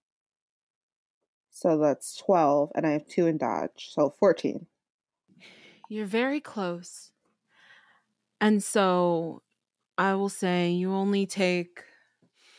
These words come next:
Speaker 2: you take five points of damage as this beast grabs you up with its claws.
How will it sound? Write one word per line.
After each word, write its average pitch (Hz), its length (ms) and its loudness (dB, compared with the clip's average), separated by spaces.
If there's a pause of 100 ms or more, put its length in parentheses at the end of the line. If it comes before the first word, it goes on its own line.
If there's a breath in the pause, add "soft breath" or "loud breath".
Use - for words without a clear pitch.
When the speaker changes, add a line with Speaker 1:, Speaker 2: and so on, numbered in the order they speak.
(380 soft breath)
Speaker 2:
you 233 120 -4
take 202 540 -6 (1000)
five 220 580 0
points 202 480 0
of 202 140 -8
damage - 640 -8 (1500 soft breath)
as 175 680 0 (120)
this 214 600 -4 (200)
beast 190 480 -6 (100)
grabs 202 640 0
you 226 160 0
up 196 240 -4
with 196 180 -6
its 190 140 -12
claws. 180 800 -8